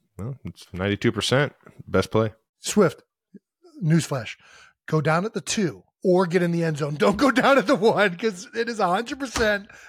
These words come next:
Speaker 2: the next play we're running. <laughs> If you go down at the two, we'll probably run inside zone again. <laughs>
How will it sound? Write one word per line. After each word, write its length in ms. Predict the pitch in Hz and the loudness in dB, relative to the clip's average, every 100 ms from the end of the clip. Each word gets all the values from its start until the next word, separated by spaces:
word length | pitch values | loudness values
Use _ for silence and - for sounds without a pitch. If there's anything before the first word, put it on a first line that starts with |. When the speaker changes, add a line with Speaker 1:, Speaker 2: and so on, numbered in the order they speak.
| - | -8
Speaker 2:
the 140 | 185 | -4
next 320 | 170 190 196 | 0 0 0
play 200 | - 196 185 | 0 2 4
we're 140 | 185 | 2
running. 360 | 175 175 - 190 | 2 0 -2 -4
<laughs> 60 | 226 - - - - - - - - - _ - - 233 - _ 208 - - | -10 -8 -2 0 -2 -4 -6 -4 -6 -6 _ -8 -4 -8 -8 _ -14 -14 -10
If 120 | 175 156 | -8 -6
you 80 | |
go 120 | 185 240 | -4 -2
down 180 | 262 | -2
at 60 | 285 | -4
the 60 | 294 | -4
two, 380 | - 339 240 | -2 -2 -2
we'll 160 | 208 190 | -2 -6
probably 300 | - 190 208 | -4 -2 -2
run 200 | 196 190 | -2 -4
inside 280 | 185 175 165 | -4 -4 -4
zone 180 | 160 135 | -4 -6
again. 260 | 143 - | -4 -4
<laughs> 40 | - | -2